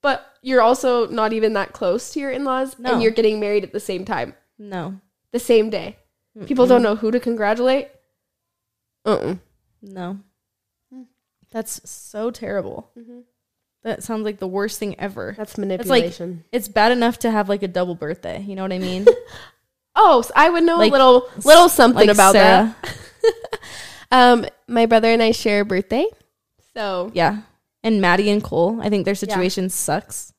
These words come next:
Speaker 1: Yeah, our friends are married and they have the same birthday.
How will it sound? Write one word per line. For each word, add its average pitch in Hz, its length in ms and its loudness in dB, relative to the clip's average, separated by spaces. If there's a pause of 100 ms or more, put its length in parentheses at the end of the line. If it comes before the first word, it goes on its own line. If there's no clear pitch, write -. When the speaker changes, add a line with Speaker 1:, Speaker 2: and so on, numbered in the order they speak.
(140)
Speaker 1:
Yeah, 196 340 -6
our 220 160 0
friends 214 500 -2
are 202 180 -2
married 190 460 -2
and 190 200 -4
they 185 80 0
have 175 220 -4
the 175 80 -6
same 160 240 -4
birthday. 156 520 -10